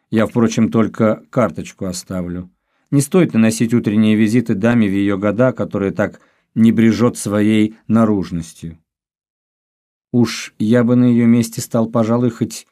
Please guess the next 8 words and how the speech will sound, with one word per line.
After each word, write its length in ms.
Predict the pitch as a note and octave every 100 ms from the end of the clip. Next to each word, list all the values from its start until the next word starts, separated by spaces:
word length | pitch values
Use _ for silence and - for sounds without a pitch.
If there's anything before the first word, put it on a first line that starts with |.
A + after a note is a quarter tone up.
| _ _ -
румяниться, 1000 | A#2+ A#2+ F#2 G2+ B2+ C#3 - G#2+ E2+ - _ _ _
по 100 | -
крайней 300 | - G#2 G2+
мере, 240 | G#2 G#2+ G2
не 140 | G#2
стыдно 400 | G2 - G#2 F2+
людям 360 | F#2+ F#2+ G2 B2
показаться. 680 | C3+ D#3+ C#3 C#3 - B2